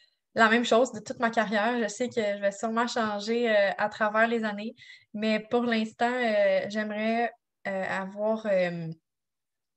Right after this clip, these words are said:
un peu un entre-deux. J'aimerais faire de la clinique privée, en même temps de, de travailler avec la clientèle neurologique, euh, dans une unité de réadaptation.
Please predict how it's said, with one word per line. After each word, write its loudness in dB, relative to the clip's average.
un -2
peu 0
un 2
entre-deux. -2
J'aimerais 0
faire 2
de 0
la 2
clinique -6
privée, -4
en 2
même 0
temps 0
de, -2
de -2
travailler 0
avec -6
la 0
clientèle -2
neurologique, -4
euh, 0
dans -6
une -8
unité -6
de -6
réadaptation. -2